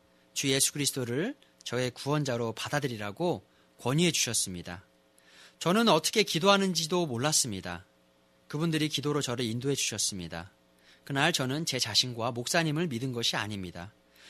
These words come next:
저는 오직 그리스도를 믿었습니다. 왜냐하면 모두 다 같은 방법으로 구원을 받기 때문입니다.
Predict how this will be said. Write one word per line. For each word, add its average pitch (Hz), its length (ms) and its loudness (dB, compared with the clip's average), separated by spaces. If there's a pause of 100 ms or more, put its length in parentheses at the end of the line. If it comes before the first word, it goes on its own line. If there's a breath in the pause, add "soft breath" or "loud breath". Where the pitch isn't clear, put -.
(160 loud breath)
저는 185 240 6
오직 170 260 4
그리스도를 214 480 2
믿었습니다. 110 720 -2 (400 loud breath)
왜냐하면 131 800 0 (260)
모두 135 240 -2
다 151 140 -2
같은 120 280 -4
방법으로 113 460 -4
구원을 135 320 -4
받기 117 240 -10
때문입니다. 113 680 -4